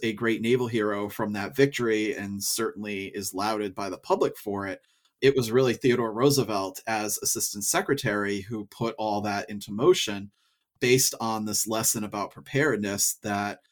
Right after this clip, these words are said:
that he had learned from his, his, his historical work. And, and even aside from the Dewey Manila Bay example, the U S Navy's performance throughout the Spanish-American War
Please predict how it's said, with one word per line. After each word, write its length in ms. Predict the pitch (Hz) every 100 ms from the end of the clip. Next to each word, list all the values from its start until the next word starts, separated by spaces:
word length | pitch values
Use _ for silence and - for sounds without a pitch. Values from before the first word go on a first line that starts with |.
| _ _ -
that 180 | 110 95
he 120 | 120
had 120 | 107
learned 340 | 101 104 104 101
from 400 | - 98 98 95
his, 220 | 113 98
his, 320 | 101 - -
his 200 | - 98
historical 600 | 107 - 101 113 110 -
work. 280 | 85 80 - -
And, 380 | 120 110 107 104 _ _ _ -
and 120 | 143
even 400 | 156 165 143 131 -
aside 480 | - 123 123 131
from 540 | - 123 117 107 107 107 -
the 100 | 113
Dewey 500 | 101 117 120 113 107
Manila 380 | 101 104 107 104
Bay 240 | 92 113 180
example, 680 | 104 110 101 104 104 104 _ _ _ _
the 80 | 123
U 140 | 139
S 160 | 151 -
Navy's 340 | 127 131 123
performance 1000 | - 107 - 117 147 135 98 90 - - -
throughout 380 | - 110 151 196
the 60 |
Spanish-American 920 | 139 - 107 104 - 107 101 104 101 95
War 420 | 90 87 90